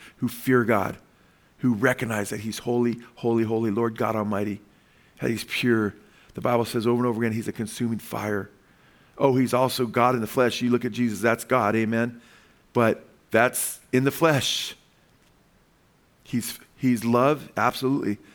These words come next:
but he's also holy, holy, holy, amen? And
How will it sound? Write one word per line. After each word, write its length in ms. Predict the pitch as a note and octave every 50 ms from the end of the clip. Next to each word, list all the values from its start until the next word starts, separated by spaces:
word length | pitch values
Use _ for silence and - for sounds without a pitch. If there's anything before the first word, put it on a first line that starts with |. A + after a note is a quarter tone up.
| _ -
but 60 | A2+
he's 100 | A2+ -
also 300 | A#2 A#2+ A2+ - B2+ G#2+
holy, 420 | G#2 B2 A#2 A2+ G#2+ G2+ F#2 - - _ - - - _ _
holy, 280 | - - A#2 G#2+ A2 A2
holy, 320 | G#2+ A#2+ A#2+ A#2+ A#2 G#2+
amen? 440 | G#2+ A2 A2 A2 A2 A#2+ B2+ B2 - _ _ _ _ _ - - - - -
And 280 | - B2+ C3 C3 B2+ A#2